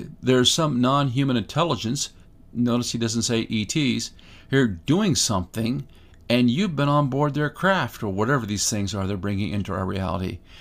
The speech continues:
Imagine if you've been having conversations with these things. Imagine if you are in collusion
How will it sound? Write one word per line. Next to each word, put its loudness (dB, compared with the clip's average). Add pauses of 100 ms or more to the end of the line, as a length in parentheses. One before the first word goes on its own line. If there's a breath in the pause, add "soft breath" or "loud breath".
(160 loud breath)
Imagine 2
if -4
you've -4
been 0
having 0
conversations -4
with -4
these -2
things. -6 (440 loud breath)
Imagine 2
if -2
you 0
are 2
in 2
collusion 2